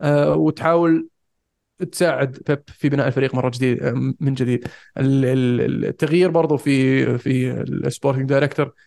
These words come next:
آه، راح يكون في، في الصيف القادم، فممكن يكون في اختلاف في التوجه في نوعية اللاعبين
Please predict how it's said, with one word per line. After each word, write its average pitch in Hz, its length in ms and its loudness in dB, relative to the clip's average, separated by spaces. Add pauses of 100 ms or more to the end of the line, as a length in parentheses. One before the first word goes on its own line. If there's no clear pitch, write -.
(180)
آه، 135 100 -2
راح - 120 0
يكون 127 480 0
في، 120 340 -2
في - 80 -14
الصيف 131 260 -4
القادم، 135 400 -2
فممكن 131 920 -4
يكون 127 260 -2
في 123 220 0 (320)
اختلاف 143 400 0
في - 60 -10
التوجه 139 400 0
في 123 120 -2
نوعية 135 280 2
اللاعبين 139 560 0